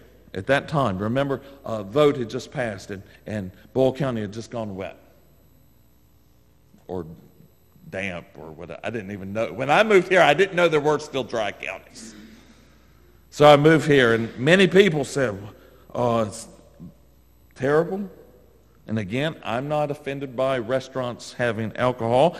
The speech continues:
It's my choice where I go or I don't go, what I eat or what I don't eat, or what I drink, what I don't drink. But many, so offended,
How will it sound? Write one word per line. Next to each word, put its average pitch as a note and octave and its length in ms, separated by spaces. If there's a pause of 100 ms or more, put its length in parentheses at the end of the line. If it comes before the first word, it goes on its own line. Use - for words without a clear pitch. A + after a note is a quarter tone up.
It's G#2+ 180
my A#2 180
choice B2+ 380
where B2 240
I A#2 120
go A#2+ 260
or C3 220
I F#2 100
don't A2 340
go, D3 280 (200)
what B2+ 200
I C3 140
eat C3+ 280
or D#3 80
what B2 180
I A#2 100
don't G#2+ 400 (180)
eat, D3 280
or A#2 60
what A2 220
I A#2+ 80
drink, C3 320
what D#3 180
I F3+ 60
don't C3+ 240
drink. - 400 (1040)
But C#3+ 140
many, G3 440
so C4 400
offended, C#4 640